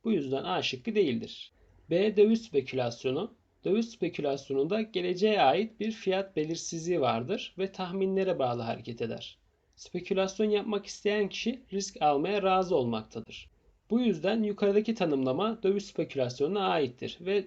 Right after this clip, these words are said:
sorumuzun cevabı B şıkkıdır. Diğer şıklara da bir göz atalım.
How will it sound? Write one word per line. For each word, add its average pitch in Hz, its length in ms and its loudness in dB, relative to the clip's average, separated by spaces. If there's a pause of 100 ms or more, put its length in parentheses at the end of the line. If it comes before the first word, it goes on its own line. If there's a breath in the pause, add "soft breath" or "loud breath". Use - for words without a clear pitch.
sorumuzun 190 560 0
cevabı 170 540 4
B 175 160 2
şıkkıdır. - 640 -6 (480)
Diğer 208 200 2
şıklara 220 460 0
da 170 120 4
bir 131 60 -2
göz 120 200 0
atalım. 123 340 -4